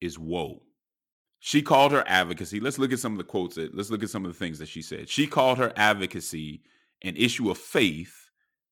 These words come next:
not hate. She said, "The same religion that causes her to care about anti-black racism is the same religion that causes her to care about this issue." She said that her faith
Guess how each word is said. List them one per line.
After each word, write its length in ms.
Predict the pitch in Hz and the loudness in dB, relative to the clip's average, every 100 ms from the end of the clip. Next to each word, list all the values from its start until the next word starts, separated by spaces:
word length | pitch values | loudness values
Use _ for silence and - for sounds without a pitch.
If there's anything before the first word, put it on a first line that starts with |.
| _ _ _ | _ _ _
not 240 | 87 92 - | -2 -2 -2
hate. 480 | 127 82 - _ _ _ _ _ _ _ _ _ _ _ - | -4 -4 -8 _ _ _ _ _ _ _ _ _ _ _ 0
She 140 | 143 | 2
said, 200 | 127 123 | 6 6
"The 80 | 101 | 4
same 400 | - 143 156 170 | 2 4 4 4
religion 540 | 156 135 151 127 113 | 2 6 4 4 2
that 160 | 101 90 | 0 -2
causes 640 | 131 131 139 123 123 113 - _ | 2 6 6 4 0 0 -8 _
her 280 | - 147 143 | 4 8 8
to 140 | 135 107 | 6 -4
care 340 | - 156 151 | -2 2 4
about 480 | 139 117 113 107 - _ _ - | 4 6 6 4 -4 _ _ 0
anti-black 720 | 127 131 135 120 101 113 101 | 2 2 2 2 4 2 2
racism 720 | 95 120 147 143 101 90 92 | 2 4 4 2 -2 -2 -4
is 100 | 104 | -4
the 80 | 101 | -4
same 340 | 113 139 143 147 | -2 0 2 2
religion 520 | 147 113 104 113 117 - | 2 2 0 -4 -6 -10
that 240 | - 104 - | -4 -4 2
causes 400 | 131 135 135 127 | 4 4 2 0
her 160 | 117 | 0
to 100 | 113 | 0
care 240 | 120 135 131 | -2 0 0
about 320 | 127 139 113 | 4 2 4
this 220 | 170 170 | 2 2
issue." 380 | 113 113 - 85 - _ _ _ _ _ _ _ _ _ _ _ _ _ _ - | 0 -2 -4 -10 -12 _ _ _ _ _ _ _ _ _ _ _ _ _ _ 0
She 140 | 131 | 2
said 300 | 123 151 135 | 6 8 8
that 240 | 131 110 - _ _ _ _ _ _ _ _ _ _ _ _ _ _ - | 6 4 -2 _ _ _ _ _ _ _ _ _ _ _ _ _ _ -10
her 260 | - 170 | 4 6
faith 720 | 170 - - 139 104 127 - | 6 0 4 6 6 0 -8